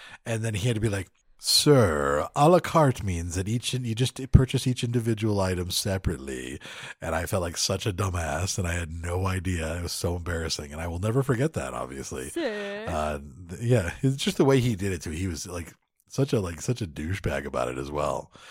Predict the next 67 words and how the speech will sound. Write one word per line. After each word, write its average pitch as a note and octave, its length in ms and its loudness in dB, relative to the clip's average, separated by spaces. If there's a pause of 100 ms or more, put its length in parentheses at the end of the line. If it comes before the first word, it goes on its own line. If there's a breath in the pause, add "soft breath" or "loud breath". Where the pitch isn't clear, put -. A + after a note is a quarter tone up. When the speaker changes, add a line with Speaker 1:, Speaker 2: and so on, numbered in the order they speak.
(380 loud breath)
Speaker 1:
And D#2 80 -4
I, E2 280 -2
I G#2 40 0
just A#2 160 -4
had A#2+ 140 0
no C#3+ 100 -2
concept C3+ 380 -2
of F2+ 60 -2
what F2 160 -4
a G#2 100 -2
la A#2 100 2
carte A#2+ 320 0
meant C#2 260 -4
'cause F#2 160 -4
I'd F#2 160 -4
never A#2 240 2
been B2 160 4
to C3 120 6
a A#2+ 40 6
restaurant A#2 480 4
where G2+ 100 -2
you G2+ 220 0
didn't, G#2+ 280 -2 (260)
you A2 60 2
know, G2+ 100 2
it, F#2+ 160 -6 (300 loud breath)
it A2 60 0
was A2 120 2
like, A2+ 180 0
it D3 60 2
was C3+ 80 6
a G2 80 0
steak A#2 280 2
that G#2 100 -8
came B2+ 200 0
with C3+ 120 0
things. D#3 300 2
I G2+ 40 0
went B2+ 160 2
to C3+ 60 6
Outback C#3+ 360 8
all F2+ 140 2
the - 100 -2
time D#2+ 120 2
where D#2 100 -2
it F2+ 40 0
was F2+ 100 0
like, F#2 120 -2
you D3 60 4
know, C3+ 80 6
you B2 100 6
get C#3+ 100 8
a C#3 40 4
steak, C#3 360 4
you B2 60 -4
get A2+ 100 2
a G2+ 40 2
salad, C3+ 400 6
you A#2+ 80 2
get G2+ 140 2
a G2 80 -2
potato, C#3 380 6
you C#3+ 120 6
know, C3+ 180 6
<laughs> - 40 0
like D3+ 180 2
that, - 220 0